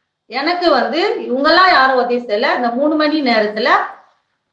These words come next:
ஆண்டவருடைய உதவியோட அம்மா வந்து எனக்கு மாதமாவே வந்து எனக்கு இதை, இந்த விஷயத்த முடிச்சு கொடுத்தாங்க. அவங்க வந்தாங்க, அவங்க பண்ணாங்க. அவங்களுக்கு நான் "மரியே வாழ்க," அந்த ஒரு கஷ்டத்துலயும்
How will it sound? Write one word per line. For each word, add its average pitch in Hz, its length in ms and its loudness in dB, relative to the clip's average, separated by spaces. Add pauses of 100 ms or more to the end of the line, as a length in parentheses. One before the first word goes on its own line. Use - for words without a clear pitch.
ஆண்டவருடைய 359 380 6
உதவியோட 233 1000 2 (680)
அம்மா 359 440 2
வந்து 330 220 0
எனக்கு 277 320 0
மாதமாவே 302 840 2
வந்து 247 280 -2
எனக்கு 247 580 -8 (440)
இதை, 240 560 -2 (240)
இந்த 233 140 -4
விஷயத்த 277 520 -2
முடிச்சு 254 320 -4
கொடுத்தாங்க. 185 760 -2 (300)
அவங்க 294 280 4
வந்தாங்க, 330 400 4
அவங்க 294 400 2
பண்ணாங்க. 320 640 0
அவங்களுக்கு 262 580 -2
நான் 240 240 -2
"மரியே 269 340 -2
வாழ்க," 254 300 -6
அந்த 254 420 -8
ஒரு 247 180 -6
கஷ்டத்துலயும் 330 600 -10